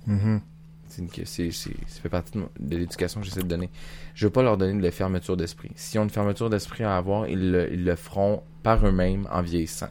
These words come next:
Speaker 1: Ouais.
Speaker 2: Moi, je leur donne toutes les cartes qu'ils peuvent avoir pour être capable de jouer une game
Speaker 1: Mhm.
Speaker 2: dans la vie qui a de l'allure.
Speaker 1: Ben oui.
Speaker 2: Je veux pas que ce soit poker face. Je veux que ce soit fasse attention.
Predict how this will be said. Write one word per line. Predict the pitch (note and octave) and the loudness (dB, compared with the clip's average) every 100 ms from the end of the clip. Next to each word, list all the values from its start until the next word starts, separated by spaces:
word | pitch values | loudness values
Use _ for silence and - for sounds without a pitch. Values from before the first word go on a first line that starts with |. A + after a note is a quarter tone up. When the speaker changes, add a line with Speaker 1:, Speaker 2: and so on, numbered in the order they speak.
| - | 2
Speaker 1:
Ouais. | G2+ F#2 F2 - - | 6 6 2 -6 4
Speaker 2:
Moi, | A2+ | 6
je | G#2+ | 8
leur | G2 | 6
donne | F#2+ G2+ G#2 G#2 | 8 6 6 2
toutes | C3 A#2 | -2 -2
les | F#2+ | 0
cartes | G2+ G2+ | -2 -4
qu'ils | - | -8
peuvent | - G2 | 2 2
avoir | F2+ E2+ F2+ F#2 | 2 2 2 2
pour | - E2+ - - | -2 -8 -4 -2
être | F2 | 0
capable | F2+ F2+ F#2 | 2 2 2
de | |
jouer | F#2 | 0
une | F2+ | 0
game | F2 F2+ F#2 G2 - - | 2 2 2 -4 -4 4
Speaker 1:
Mhm. | G2 G2+ G2 | 6 6 6
Speaker 2:
dans | F#2 | 4
la | E2+ | 0
vie | E2+ F#2 | 0 0
qui | F#2+ | 0
a | |
de | E2+ | 2
l'allure. | E2 D2 C#2+ - - - | 0 -2 -8 -12 -18 0
Speaker 1:
Ben | F#2+ G2 | 6 8
oui. | G2+ F2 - - - - - - - - - - - - - | 6 4 -8 -20 -20 -18 -16 -16 -16 -18 -18 -20 -18 -20 -2
Speaker 2:
Je | |
veux | G2+ | 2
pas | A#2 | 2
que | |
ce | A2+ | 2
soit | G2 | 2
poker | G2+ F#2 | 2 0
face. | E2+ F2+ - - - - - | 0 -6 -8 -18 -20 -20 -12
Je | F#2+ | -6
veux | F#2+ | -4
que | |
ce | - | 0
soit | G2+ F#2 F2+ - - - - - - | 0 2 0 -6 -14 -16 -16 -14 -10
fasse | - F#2+ | -6 -4
attention. | F#2 F2+ E2 D#2+ G2+ G#2 | -2 -2 -4 -2 0 0